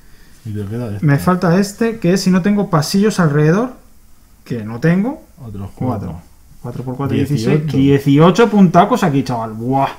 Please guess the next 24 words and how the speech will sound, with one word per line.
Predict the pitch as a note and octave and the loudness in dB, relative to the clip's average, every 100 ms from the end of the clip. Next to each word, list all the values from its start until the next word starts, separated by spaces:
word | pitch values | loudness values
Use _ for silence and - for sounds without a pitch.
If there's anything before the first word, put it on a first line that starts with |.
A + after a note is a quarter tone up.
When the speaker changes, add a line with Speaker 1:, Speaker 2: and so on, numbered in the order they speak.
| - - - - | -18 -20 -20 -20
Speaker 1:
Si | - | -18
estaba, | - G2+ F#2+ G2 | -10 -8 -6 -8
si | F2+ A#2 | -10 -8
es | - | -4
que | C3+ | 0
se | D3 | 0
veía. | B2 C3+ F3 C#3+ - | 2 2 2 2 6
Speaker 2:
Uh, | G4 G4+ F#4 - | 8 8 6 2
pasillos, | F#3 E3 A3 D3+ | 2 4 4 4
pasillos. | E3+ E3 F#3+ A#2+ - - - - | 2 2 2 0 -6 -16 -18 0
A | E3+ | 2
ver, | D#3 - | 2 2
pasillo | D#3 G#3+ A3+ | 2 2 2
ajedrezado. | A3 G3+ E3 D#3+ B2+ A#2 - | 2 2 2 2 -2 -4 -6
Aquí | C#3+ G3 | -2 0
por | G3 E3 | 0 0
cada | E3 D3+ | 2 2
antorchita | D3+ D3 G#3+ A3 B3 B3 - | 2 -2 -2 0 0 -2 -8
que | D#3+ D#3+ | 0 2
haya | F#3+ G#3+ | 4 2
alrededor. | E3 D3+ D3 E3 D#3+ - | 4 6 6 4 0 -6
Y | D#3+ | -2
tengo | F3+ A3 A3+ - - | 0 -2 -4 -16 -6
una. | E3 C#3 G2 | -2 -2 -4